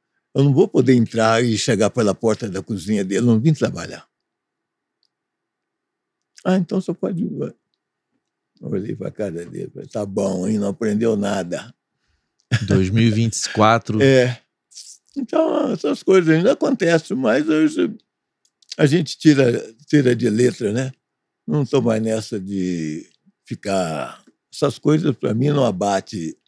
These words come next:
Speaker 1: não me abate mais, não, que ele já sabe que, como é que é e, é, depois a gente até não, não alcançava algumas coisas, a gente achava que era culpa da gente até, né? Pô, será que eu não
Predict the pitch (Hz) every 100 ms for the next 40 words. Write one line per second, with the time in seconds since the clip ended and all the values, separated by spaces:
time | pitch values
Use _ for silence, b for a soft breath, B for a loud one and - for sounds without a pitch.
0 | _ _ _ _ _ - 117 117 98 92
1 | 92 - 98 95 92 107 - - 240 170
2 | - 131 - - - 90 78 - 95 98
3 | - 95 117 120 110 95 85 76 - _
4 | _ _ _ _ _ _ _ 104 92 90
5 | 87 - - 123 - 143 151 165 180 156
6 | - 160 - - 123 139 120 131 151 143
7 | 139 120 - 120 120 110 117 110 - 143
8 | 147 151 254 - 143 - 151 147 160 147
9 | 151 165 143 113 110 85 - - 80 123
10 | _ _ _ _ _ _ 165 131 180 165
11 | 131 101